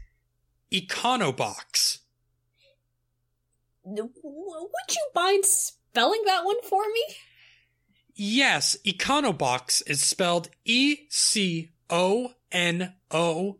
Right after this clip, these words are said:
Speaker 1: B O X. Like econo from economy, but it ends in box.
Speaker 2: Econobox?
Speaker 1: Yes.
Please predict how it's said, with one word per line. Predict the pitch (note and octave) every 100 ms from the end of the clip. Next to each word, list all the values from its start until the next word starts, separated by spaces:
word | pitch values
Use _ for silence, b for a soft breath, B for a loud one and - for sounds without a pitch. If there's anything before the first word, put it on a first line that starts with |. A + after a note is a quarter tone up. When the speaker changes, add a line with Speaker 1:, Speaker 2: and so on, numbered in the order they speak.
| C#3
Speaker 1:
B | E3+ D#3+ D#3+ D#3 - -
O | D3+ D3+ D3+ D3 -
X. | C#3 - - - - - _ _ _ b b b
Like | D#3+ E3+ - _ -
econo | F#3 - C4+ B3+ C3 G#2 A2+
from | D3 C3
economy, | C#3+ - A#3+ G3+ A2 G#2+ G#2+ _ _ _ -
but | D#3 C#3+ C#3+
it | - E3+
ends | F3+ F#3
in | F#3 D#3
box. | E3 C#3+ - - - - _ _ _ _ _ A3+ A#3 _ _ _
Speaker 2:
Econobox? | - D4+ F#4+ F#3 F3 F#3+ F3+ F#3+ - - - - _ _ _
Speaker 1:
Yes. | C3 C#3 G#2+ - - -